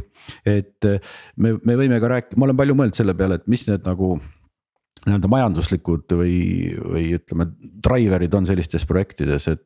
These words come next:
et kuidas, kust see kasv tuleb ja, ja miks, miks inimesed üldse switch ivad mingite asjade peale. Et see on üks, üks sihuke mõte,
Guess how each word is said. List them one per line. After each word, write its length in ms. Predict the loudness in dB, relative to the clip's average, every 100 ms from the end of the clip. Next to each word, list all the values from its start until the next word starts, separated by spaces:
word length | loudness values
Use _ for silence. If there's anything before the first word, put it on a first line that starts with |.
| -8
et 240 | -8 -10 -16 -6
kuidas, 260 | -2 -2 -4
kust 220 | -4 -4 -2
see 80 |
kasv 300 | -2 -2 -4 -2
tuleb 360 | 0 0 0
ja, 80 | 0 0
ja 80 | 0
miks, 300 | -2 -4 -10 -8
miks 340 | -2 -2 -2 -2
inimesed 360 | 0 0 0 -2
üldse 220 | -2 -4
switch 280 | -2 -4 -2
ivad 160 | -2 0
mingite 300 | -2 -2 -4
asjade 320 | -4 -8 -8
peale. 320 | -6 -4 -6 -10 -16 -18 -16 -4
Et 240 | -2 -2 -4
see 140 | -2
on 100 | 0 0 0
üks, 220 | -2 -2 -4
üks 200 | -4 -6
sihuke 260 | -2 -2 -2 -6 -16
mõte, 560 | -14 -2 0 2 0